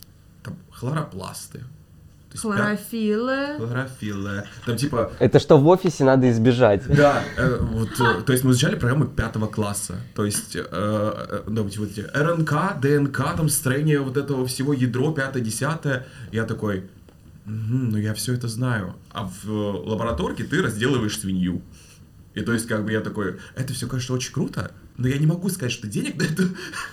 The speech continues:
Speaker 1: <laughs> я бы вам дал». Поэтому как школа жизни это было прекрасно, это было отлично, как образование, ну, сомнительно.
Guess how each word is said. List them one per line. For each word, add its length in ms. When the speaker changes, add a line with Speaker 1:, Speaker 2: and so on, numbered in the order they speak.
Speaker 1:
<laughs> 240
я 200
бы 100
вам 300
дал». 360
Поэтому 300
как 120
школа 280
жизни 260
это 100
было 140
прекрасно, 420
это 100
было 180
отлично, 340
как 200
образование, 600
ну, 260
сомнительно. 640